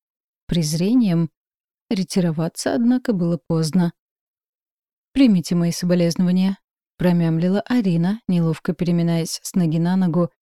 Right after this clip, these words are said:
и теребя бумажный платочек в руках. "Мне поговорить с вами надо, Лена. Это недолго. Я не останусь. Я уйду сейчас же. Только пару слов вам наедине". От него. Лена встала из-за стола,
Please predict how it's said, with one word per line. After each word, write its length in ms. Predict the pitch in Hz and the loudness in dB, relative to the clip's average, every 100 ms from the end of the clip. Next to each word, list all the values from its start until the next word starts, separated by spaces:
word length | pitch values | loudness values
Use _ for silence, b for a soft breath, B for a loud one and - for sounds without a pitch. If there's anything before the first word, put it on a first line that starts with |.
| _ _ | _ _
и 180 | 190 180 | -2 -2
теребя 400 | - 170 165 160 | -2 -2 0 0
бумажный 540 | 156 175 165 156 175 165 | 0 0 0 0 -2 -2
платочек 580 | 170 165 170 - 165 | -4 -4 -4 -4 -6
в 40 | 175 | -6
руках. 380 | 175 170 170 - _ _ _ _ _ _ _ - | -4 -2 -4 -10 _ _ _ _ _ _ _ 4
"Мне 280 | 226 190 | 6 6
поговорить 480 | 151 180 190 196 156 | 2 -2 0 0 -2
с 80 | - | -4
вами 240 | 165 165 | -2 0
надо, 240 | 170 170 175 | 0 0 0
Лена. 340 | 170 170 185 - _ _ - | 2 2 -2 -6 _ _ -6
Это 220 | 160 202 | -2 2
недолго. 540 | 180 170 165 160 175 - | 2 2 0 -2 -4 -4
Я 240 | - 202 175 | 0 2 2
не 120 | 170 | 0
останусь. 640 | 170 - 165 165 170 - _ | -2 -2 -2 -2 -4 -10 _
Я 220 | 202 185 170 | 0 2 2
уйду 240 | 175 170 | 0 -2
сейчас 460 | - 208 - 180 147 | -2 -4 0 -2 0
же. 220 | 175 175 _ _ _ | 0 -2 _ _ _
Только 300 | 208 175 196 | -4 -2 -2
пару 240 | - 170 | -2 -2
слов 300 | 170 - 165 - | -2 -2 -4 -2
вам 240 | 170 170 | 0 0
наедине". 540 | 175 185 214 208 170 - _ _ _ _ _ _ _ - | 0 2 2 2 0 -4 _ _ _ _ _ _ _ -6
От 160 | 185 - | -6 -2
него. 460 | 190 208 202 160 147 _ _ _ _ _ _ _ _ _ _ _ _ _ _ | 2 2 2 -2 -4 _ _ _ _ _ _ _ _ _ _ _ _ _ _
Лена 320 | 202 220 226 | 4 6 4
встала 380 | 302 - 175 190 | 2 0 0 2
из-за 180 | 202 170 | 2 0
стола, 400 | - 175 165 165 | -4 -2 -2 -4